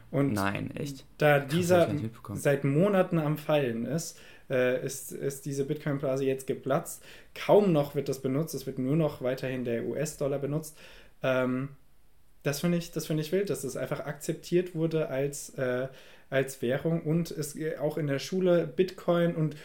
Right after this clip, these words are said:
Speaker 1: Cryptocurrencies für, äh, Beginnerkurse gibt. Da gibt's einfach Einführungskurse für Kinder und Jugendliche,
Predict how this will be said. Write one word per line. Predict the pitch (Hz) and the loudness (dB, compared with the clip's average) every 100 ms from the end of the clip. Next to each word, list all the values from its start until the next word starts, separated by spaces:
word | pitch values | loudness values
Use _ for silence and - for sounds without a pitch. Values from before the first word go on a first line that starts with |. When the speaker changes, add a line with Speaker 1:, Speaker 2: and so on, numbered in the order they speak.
| - - | -20 -16
Speaker 1:
Cryptocurrencies | - 233 233 - 196 - 175 175 175 170 - 175 175 175 170 - - | 0 0 0 -2 -2 2 4 4 4 0 -2 2 4 4 0 -4 -14
für, | - - 151 156 151 147 147 143 139 139 139 | -14 -2 2 4 4 2 0 2 4 4 0
äh, | - - - | -4 -18 -4
Beginnerkurse | 143 131 156 175 131 117 - 110 107 | -4 0 2 2 2 0 -2 -2 0
gibt. | 104 104 - - - - - - | -4 -6 -8 -20 -20 -20 -14 -2
Da | |
gibt's | 147 175 | 0 2
einfach | 165 180 165 | 0 0 0
Einführungskurse | 196 214 190 180 170 - 175 165 | 0 0 0 0 -2 -2 0 2
für | 165 180 180 | 0 2 2
Kinder | - 196 196 190 | 2 2 4 4
und | 165 160 | 4 2
Jugendliche, | 160 170 165 160 147 151 143 | 2 0 0 0 0 0 0